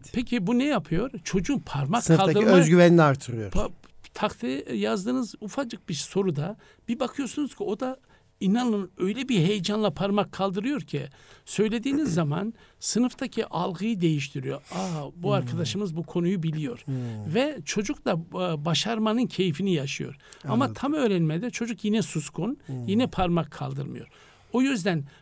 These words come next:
Speaker 1: çocuk ertesi gün diyor ki, "Öğretmenim yarın da geleyim mi sabah?"
Speaker 2: O zaman şöyle mi oluyor? Yani tam öğrenme aldığımız çocuklarımız için geriye kalan derslerin,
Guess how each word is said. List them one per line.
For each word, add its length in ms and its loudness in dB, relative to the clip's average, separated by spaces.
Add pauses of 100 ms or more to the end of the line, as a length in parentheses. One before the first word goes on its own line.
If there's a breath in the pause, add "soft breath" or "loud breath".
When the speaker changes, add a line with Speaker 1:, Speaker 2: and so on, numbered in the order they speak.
Speaker 1:
çocuk 300 -6
ertesi 420 -4
gün 160 -2
diyor 180 -4
ki, 200 -14
"Öğretmenim 560 -8
yarın 360 -6
da 40 -8
geleyim 380 -4
mi 120 -10
sabah?" 380 -8
Speaker 2:
O 40 0
zaman 200 4
şöyle 320 2
mi 80 2
oluyor? 260 2
Yani 320 2
tam 240 2
öğrenme 340 4
aldığımız 420 2
çocuklarımız 640 -2
için 180 -8 (260)
geriye 280 2
kalan 320 0
derslerin, 520 0